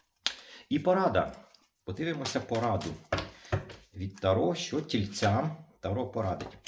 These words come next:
Ну, і ви завершуєте лицарем, на ц-, на цей раз лицар жезлів. Це пересування, переїзди, це вже більш конкре-, конкретника така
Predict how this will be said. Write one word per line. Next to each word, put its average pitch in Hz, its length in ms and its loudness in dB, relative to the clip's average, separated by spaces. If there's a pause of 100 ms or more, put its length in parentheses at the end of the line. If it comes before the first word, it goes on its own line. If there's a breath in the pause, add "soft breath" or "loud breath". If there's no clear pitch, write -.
(440 loud breath)
Ну, 262 240 8
і 254 100 8
ви 240 140 8
завершуєте 226 640 6
лицарем, 156 500 6
на 135 100 2
ц-, - 140 -6
на 135 260 0
цей 151 220 4
раз 143 240 0
лицар 123 480 2
жезлів. 92 640 0
Це - 160 0
пересування, 117 800 0
переїзди, 104 800 2
це 135 200 0
вже 113 140 0
більш 101 240 0
конкре-, 87 480 -4
конкретника - 600 -4
така - 380 -4